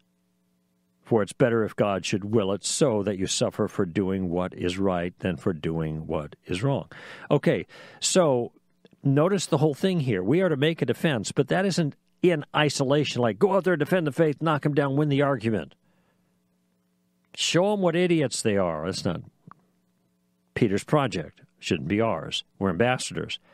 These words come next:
Knowledge, wisdom, character. Character, an attractive manner. And so we are trying to, um, be harmonious, sympathetic, brotherly, kind-hearted, humble in spirit, not return it evil for evil, insult for insult,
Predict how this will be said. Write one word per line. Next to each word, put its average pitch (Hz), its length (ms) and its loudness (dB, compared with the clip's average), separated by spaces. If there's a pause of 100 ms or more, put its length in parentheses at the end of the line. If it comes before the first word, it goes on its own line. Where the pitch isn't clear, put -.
(120)
Knowledge, 98 380 0
wisdom, 101 260 -2
character. 135 480 -2
Character, 113 420 -2
an 98 100 -2
attractive 104 400 -4
manner. 113 480 -2 (1800)
And 120 120 2
so 135 120 6
we 131 140 2
are 113 100 2
trying 127 360 0
to, 120 320 2 (640)
um, 123 520 2
be 131 200 2
harmonious, 120 520 2
sympathetic, 120 480 2
brotherly, 120 380 2
kind-hearted, 110 580 0
humble 117 240 2
in 104 80 0
spirit, 147 520 0
not 123 160 0
return 123 360 0
it - 20 4
evil 113 180 0
for 127 200 -2
evil, 190 400 2
insult 131 320 2
for 131 120 0
insult, 170 680 0